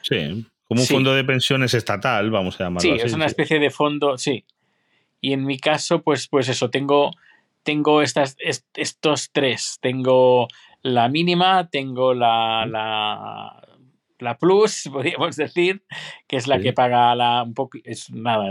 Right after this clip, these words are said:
Speaker 2: tampoco es mucho, mucha cantidad. Y luego, desde hace cuestión de dos meses, eh, nos dieron a todos los trabajadores, pues, una compensación, eh, y bueno, nos ingresan más o menos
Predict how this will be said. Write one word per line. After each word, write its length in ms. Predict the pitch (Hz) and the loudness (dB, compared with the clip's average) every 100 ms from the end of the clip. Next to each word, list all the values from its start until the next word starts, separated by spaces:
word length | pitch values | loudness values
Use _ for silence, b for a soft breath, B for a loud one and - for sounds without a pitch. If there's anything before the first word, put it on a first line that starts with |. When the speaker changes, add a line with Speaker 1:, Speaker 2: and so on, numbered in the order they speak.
| 104 | -4
Speaker 2:
tampoco 320 | 104 101 110 | -4 -2 -2
es 100 | 104 | -4
mucho, 440 | 107 127 - 131 151 | -4 -4 -2 -2 -2
mucha 340 | 123 117 113 | -6 -6 -6
cantidad. 440 | - 107 131 160 - B B B | -6 -4 0 0 -2 B B B
Y 120 | 160 | 0
luego, 440 | 165 180 170 180 175 | 4 4 4 2 2
desde 320 | 156 127 139 | 0 0 2
hace 560 | 131 - 143 139 139 135 | 0 0 -4 -2 -4 -4
cuestión 380 | 131 - 135 127 | -8 -6 -4 0
de 100 | 127 | 0
dos 200 | 127 123 | 0 0
meses, 500 | 135 - 143 - - B B B _ | -2 -2 -4 -6 -16 B B B _
eh, 480 | 147 131 123 120 117 | 0 4 4 2 0
nos 380 | 120 117 113 - | -2 -4 -4 -8
dieron 460 | 127 120 123 123 | -2 0 2 2
a 100 | 117 | 0
todos 200 | 113 123 | 2 2
los 100 | 123 - | 2 2
trabajadores, 600 | 131 120 127 120 120 - | 0 2 2 2 0 0
pues, 340 | 117 110 - B B B - | -2 -2 -6 B B B -6
una 1160 | 123 117 110 107 107 104 101 104 107 107 110 110 | -4 -2 -2 0 0 2 0 -2 -6 -10 -10 -6
compensación, 1040 | - 123 123 117 - 113 - 135 135 139 143 B B - | -2 0 0 0 0 -2 0 0 0 -2 -12 B B -4
eh, 180 | 127 117 | -4 0
y 80 | 143 | 2
bueno, 240 | 151 143 | 2 2
nos 100 | 131 | 0
ingresan 440 | 123 127 123 139 | 0 0 0 0
más 200 | 131 127 | 0 0
o 40 | 127 | 0
menos 340 | 127 131 127 | 0 0 -2